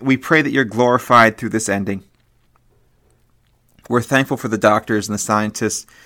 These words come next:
all the first responders, all the paramedics, all the nurses, all the people who are doing everything they can to take care of us, and all the essential employees, you know, the people working in the grocery stores who are, you know, risking as much as anyone else.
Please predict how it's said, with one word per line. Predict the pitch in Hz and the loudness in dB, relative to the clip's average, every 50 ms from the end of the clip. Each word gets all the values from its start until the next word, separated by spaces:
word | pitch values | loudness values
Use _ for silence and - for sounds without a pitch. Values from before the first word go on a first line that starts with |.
| _ _ _ _ | _ _ _ _
all | - 110 110 | -2 -2 0
the | 110 107 | 0 -2
first | - - 120 113 110 - | -2 0 -2 -2 -2 -4
responders, | 117 110 - - - 120 110 110 110 110 110 | -8 -8 -4 0 2 2 4 2 2 0 -2
all | 104 101 | -2 -4
the | 104 90 | -8 -10
paramedics, | - - 123 113 110 110 107 110 107 107 107 107 107 - - - _ _ _ _ _ _ _ _ - | -6 0 4 6 6 6 4 2 0 0 0 -2 -4 -8 -14 -14 _ _ _ _ _ _ _ _ -10
all | - 113 110 | -6 -4 -2
the | 117 | -2
nurses, | 110 110 110 110 110 - - 117 107 | 0 0 2 0 0 0 -2 -2 0
all | 107 110 107 | 2 2 2
the | 107 | 0
people | - - 123 113 - 110 110 104 | 0 -4 -6 -2 -2 -2 -2 -2
who | 107 110 | -2 0
are | 107 107 | 0 0
doing | 101 - 123 120 113 | -2 -2 -2 -2 0
everything | 110 107 110 110 117 117 107 | 0 -2 -2 -4 -4 -4 -6
they | 107 104 | -6 -6
can | - - 110 104 | -6 -6 -6 -6
to | 98 95 | -8 -10
take | - 110 101 - | -10 -10 -10 -8
care | - 110 104 104 | -4 -4 -2 -2
of | 104 | -2
us, | 104 104 - | -4 -4 -4
and | 123 127 | -2 0
all | 135 139 | 0 2
the | 127 - - _ _ _ _ _ _ _ | 0 -2 -4 _ _ _ _ _ _ _
essential | - 120 - - - 135 131 120 - 127 | -8 -8 -4 -2 -2 -2 -2 0 -2 -2
employees, | 113 110 110 - 131 120 113 110 113 113 113 - | -2 -2 -2 -2 0 2 2 2 2 0 -2 -2
you | - 147 151 180 165 | -4 -6 -4 -4 -6
know, | 147 | -6
the | 131 | -6
people | - - 143 135 139 131 120 | -4 -4 -4 -2 -2 -2 0
working | 113 120 123 120 - 123 120 117 110 - _ _ _ _ _ _ _ _ - | 2 2 0 0 0 -2 -2 -2 -4 -6 _ _ _ _ _ _ _ _ -6
in | - 113 | -4 -2
the | 113 107 | -2 0
grocery | 101 113 113 113 113 - 131 117 | 2 2 2 2 2 -2 -6 -6
stores | - - - 117 113 113 113 113 - | -4 -2 -2 0 2 0 0 0 -2
who | 117 113 | -2 -2
are, | 110 107 - | -2 -2 -4
you | - 139 | -6 -4
know, | 123 110 | -4 -2
risking | 107 117 123 120 - 127 123 | 0 -2 -2 -2 -4 -6 -6
as | 117 107 | -6 -4
much | 117 120 123 - | -2 -4 -4 -4
as | 101 113 | -4 -4
anyone | 120 127 113 104 101 110 | -2 -2 -2 -2 0 2
else. | 131 123 113 113 - - | 2 2 0 -2 -6 -14